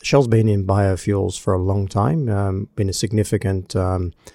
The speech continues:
in, in the R and D trying to come up with next generation biofuels. Today we have in Brazil a joint venture which produces a significant amount of biofuels in a,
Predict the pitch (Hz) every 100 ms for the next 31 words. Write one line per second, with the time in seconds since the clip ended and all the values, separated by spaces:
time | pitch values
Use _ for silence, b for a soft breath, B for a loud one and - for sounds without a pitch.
0 | b b 117 107 104 98 98 98 98 92
1 | 90 101 101 98 104 95 92 - 95 92
2 | - 98 90 98 92 - 101 92 95 92
3 | 127 107 101 98 92 113 127 147 - b
4 | b b b 113 117 117 107 107 101 101
5 | 95 92 - b b b 98 98 101 95
6 | 110 117 139 160 - 110 98 104 98 104
7 | 104 104 98 98 - 95 98 98 - 98
8 | 90 95 - 110 107 95 101 - 95 92
9 | 95 95 92 - 95 95 95 104 98 92
10 | 95 92 92